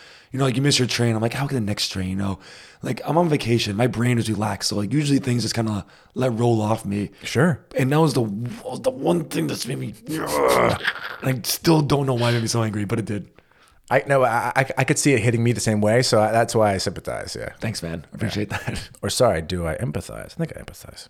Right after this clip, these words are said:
Speaker 1: You can empathize.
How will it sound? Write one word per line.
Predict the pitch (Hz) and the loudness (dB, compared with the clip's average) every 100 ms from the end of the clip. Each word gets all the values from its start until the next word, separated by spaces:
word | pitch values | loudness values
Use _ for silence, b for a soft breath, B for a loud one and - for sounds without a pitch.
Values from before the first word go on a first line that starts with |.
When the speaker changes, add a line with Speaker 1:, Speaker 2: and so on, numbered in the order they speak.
| _ | _
Speaker 1:
You | 113 135 127 117 165 - _ _ _ _ _ _ | 2 4 6 6 4 0 _ _ _ _ _ _
can | - 101 | -4 -2
empathize. | - 95 101 90 87 87 - | -2 -6 -4 -4 -4 -6 -12